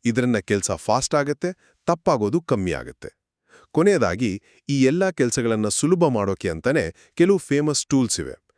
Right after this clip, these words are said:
ಉದಾಹರಣೆಗೆ ಕೋಡ್ ಮ್ಯಾನೇಜ್ಮೆಂಟ್‌ಗೆ Git, ಆಟೋಮೇಷನ್‌ಗೆ Jenkins, ಆಮೇಲೆ ಅಪ್ಲಿಕೇಶನ್‌ಗಳನ್ನ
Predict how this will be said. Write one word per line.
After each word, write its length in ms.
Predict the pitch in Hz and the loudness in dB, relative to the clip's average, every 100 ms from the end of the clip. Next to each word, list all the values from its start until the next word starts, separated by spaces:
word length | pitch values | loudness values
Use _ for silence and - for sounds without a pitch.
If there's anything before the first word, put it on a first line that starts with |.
| _ - - | _ -8 0
ಉದಾಹರಣೆಗೆ 580 | 151 170 113 82 78 185 _ _ _ - | 2 2 0 -4 -4 -6 _ _ _ 2
ಕೋಡ್ 220 | 180 208 | 6 6
ಮ್ಯಾನೇಜ್ಮೆಂಟ್‌ಗೆ 680 | 165 120 117 98 98 82 92 - - | 4 0 0 -2 -4 -4 -8 -8 -8
Git, 200 | 80 113 - _ _ _ _ - | -4 -4 -6 _ _ _ _ 2
ಆಟೋಮೇಷನ್‌ಗೆ 680 | 139 165 151 104 - 90 82 | 2 4 2 0 -4 -6 -6
Jenkins, 540 | 73 110 143 180 190 - - _ - | -2 -2 0 0 -2 -4 -10 _ -4
ಆಮೇಲೆ 260 | 123 123 104 | 0 2 0
ಅಪ್ಲಿಕೇಶನ್‌ಗಳನ್ನ 920 | 123 - 165 165 - 139 127 117 | -2 -2 0 0 0 -2 -2 0